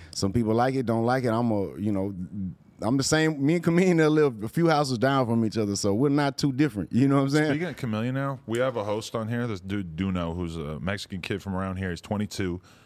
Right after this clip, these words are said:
Speaker 2: and he was doing a podcast with an older, uh, comedian, and the comedian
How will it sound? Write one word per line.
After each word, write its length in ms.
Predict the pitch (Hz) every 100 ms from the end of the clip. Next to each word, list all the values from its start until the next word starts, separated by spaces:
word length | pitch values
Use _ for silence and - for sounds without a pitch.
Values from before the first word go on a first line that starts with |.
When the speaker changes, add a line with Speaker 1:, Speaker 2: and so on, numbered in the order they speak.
| _ -
Speaker 2:
and 100 | 90
he 80 | 117
was 100 | 104
doing 160 | 113
a 60 | 104
podcast 640 | 110 104 101 101 95 -
with 100 | 98
an 60 | 87
older, 500 | 98 107 98 95 90
uh, 240 | 87 82 80
comedian, 600 | 98 101 95 90 90 90 - - _ _
and 420 | 110 110 90 82 69 _ _ -
the 100 | 90
comedian 640 | - 117 117 107 104 95